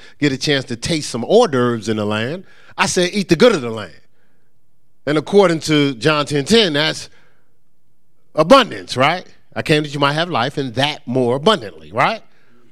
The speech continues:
So if I choose to be obedient, Mister Sammy, what am I saying? I'm saying, well, I may eat the good of the land, I may not. So I'm not offended if I'm not eating the good of the land because what?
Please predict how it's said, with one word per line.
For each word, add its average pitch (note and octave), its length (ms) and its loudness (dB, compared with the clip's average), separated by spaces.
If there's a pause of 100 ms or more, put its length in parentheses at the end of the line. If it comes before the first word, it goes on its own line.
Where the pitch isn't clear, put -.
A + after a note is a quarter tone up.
So F3 540 2 (1080)
if E3 160 2
I G#3+ 100 6
choose D#4+ 440 2
to C4 100 0
be C4 160 4
obedient, A#3+ 600 2 (1120)
Mister D3 260 0
Sammy, B2 520 -4
what C#3+ 180 0
am F3+ 80 0
I G3 80 6
saying? G#3+ 420 2
I'm C3 120 -8
saying, C3+ 420 -2 (260)
well, E3 440 -2 (320)
I B2+ 200 -2
may E3+ 300 -2
eat A#3 200 -6
the A#3 80 -6
good A3+ 160 0
of A3+ 60 0
the A3+ 80 0
land, A#3+ 200 -2
I A#3 60 -2
may A#3+ 180 -2
not. C#4 280 -4 (800)
So A3 140 2
I'm B3 120 2
not C4+ 180 4
offended C4 560 2
if G#3+ 180 2
I'm G#3 200 0
not D4 240 2
eating G#3+ 160 -4
the F3 80 0
good E3 160 2
of D#3+ 60 2
the D#3 40 2
land D#3 240 0
because D3+ 300 -2
what? E3 320 0